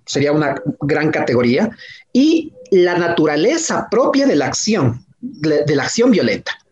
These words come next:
Entonces, si tomamos en consideración estos dos elementos, la relación de la persona agresora y la, y la naturaleza de la acción, vamos a ver que se puede, ha-, hay un sinnúmero de mezclas de tipos de violencia.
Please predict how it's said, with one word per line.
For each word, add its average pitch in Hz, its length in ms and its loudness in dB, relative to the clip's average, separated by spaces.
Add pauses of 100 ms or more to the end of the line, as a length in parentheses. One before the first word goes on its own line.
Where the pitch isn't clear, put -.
(240)
Entonces, 147 460 -2 (580)
si 214 240 -2
tomamos 277 340 2
en 254 80 2
consideración 208 440 0
estos 202 180 0
dos 190 120 0
elementos, 165 560 0
la 156 140 2
relación 143 380 0
de 247 60 4
la 226 140 2
persona 214 320 0
agresora 185 500 -2 (100)
y 156 120 0
la, 123 260 0 (160)
y 156 100 2
la 139 120 2
naturaleza 147 560 0
de 233 80 2
la 214 80 2
acción, 226 420 0 (260)
vamos 226 380 2
a 196 60 2
ver 202 200 0
que 233 280 2
se 165 180 -2
puede, 214 400 2 (380)
ha-, 170 180 -2
hay 185 120 2
un 220 100 6
sinnúmero 208 520 2
de 151 60 2
mezclas 185 440 0
de 135 80 0
tipos 135 280 -2
de 127 80 0
violencia. 113 520 -2